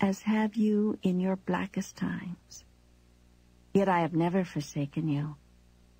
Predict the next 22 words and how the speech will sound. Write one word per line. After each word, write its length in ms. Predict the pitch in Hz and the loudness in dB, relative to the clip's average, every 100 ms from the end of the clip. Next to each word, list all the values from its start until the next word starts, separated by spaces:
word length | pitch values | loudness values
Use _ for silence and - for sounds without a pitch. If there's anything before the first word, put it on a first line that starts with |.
| - | -2
but 200 | 180 170 | -2 -2
stand 560 | - - 185 180 185 185 | -8 -2 0 2 0 0
by 200 | 175 170 | 0 0
you 220 | 170 165 | 0 0
always, 520 | 151 143 147 143 - - _ _ _ _ _ _ | -2 -2 -6 -10 -14 -20 _ _ _ _ _ _
ready 360 | - 180 190 220 | 0 2 2 0
to 200 | 214 208 | -2 -2
remind 500 | 196 190 190 190 175 | 2 2 2 0 0
you 180 | 151 147 | -2 -2
of 140 | 147 | -4
who 200 | - 180 | -2 0
you 180 | 180 185 | 0 0
really 360 | 185 180 175 170 | 0 0 0 -2
are, 380 | 160 139 147 - _ - - | -2 -4 -8 -12 _ -20 -10
ready, 420 | - 196 208 226 - - | 0 2 4 0 -2 -2
always 560 | 226 240 247 247 226 - | 2 4 4 2 0 -2
ready, 400 | 190 156 131 - _ _ _ _ _ _ _ - | -2 -2 -6 -10 _ _ _ _ _ _ _ -14
to 100 | - | -8
call 320 | - - 175 | -8 -2 -2
you 160 | 170 170 | -2 -4
home. 400 | 170 - - 160 - _ _ _ _ _ _ _ _ | -2 -2 -4 -6 -12 _ _ _ _ _ _ _ _
Therefore, 800 | 180 220 254 - - 156 135 143 | 2 4 2 -2 -4 -2 -2 -8